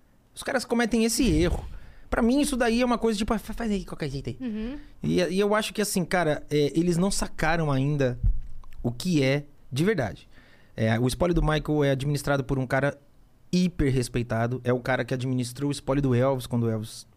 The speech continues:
Speaker 1: durante um período, porque o Elvis se foi, o Elvis também tava passando por um momento conturbado, é, financeiramente, e esse cara s-, fez o espólio do Elvis subir.
Speaker 2: Uhum.
Speaker 1: Esse cara, ele já foi advogado do Michael no, desde os anos oitenta, é o,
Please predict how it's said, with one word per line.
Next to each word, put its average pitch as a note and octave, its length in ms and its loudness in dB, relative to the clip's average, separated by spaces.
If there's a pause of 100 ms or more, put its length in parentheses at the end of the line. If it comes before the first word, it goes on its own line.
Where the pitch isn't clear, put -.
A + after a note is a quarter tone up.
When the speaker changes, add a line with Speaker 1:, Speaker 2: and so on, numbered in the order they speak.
(180)
Speaker 1:
durante B2+ 300 2
um C#3 40 -4
período, C#3+ 320 2
porque D#3 100 -2
o E3 80 4
Elvis F3+ 180 0
se - 120 -6
foi, D#3+ 240 0
o D#3 60 4
Elvis C#3+ 180 0
também D#3+ 560 2 (520)
tava C#3 200 0
passando C3+ 340 0
por C3+ 100 0
um C3 40 2
momento B2+ 320 0 (1800)
conturbado, B2+ 680 0 (420)
é, A#2+ 160 0
financeiramente, C3 720 0
e E3+ 40 2
esse D3+ 140 0
cara C#3+ 260 0 (220)
s-, - 220 -12
fez C#3+ 180 2
o D3+ 40 0
espólio C3+ 300 0
do C3+ 120 0
Elvis C#3 160 -2
subir. F3+ 420 0 (140)
Speaker 2:
Uhum. G#3+ 400 -4
Speaker 1:
Esse - 140 -10
cara, C#3+ 380 0 (280)
ele A#2+ 280 -2
já A#2 240 0
foi E3+ 200 2
advogado D3 360 2
do C#3 60 2
Michael C3 340 2
no, B2+ 60 0
desde A#2+ 380 0
os D#3+ 80 -4
anos D#3 120 0
oitenta, C#3+ 460 0
é C#3 40 2
o, B2+ 200 -2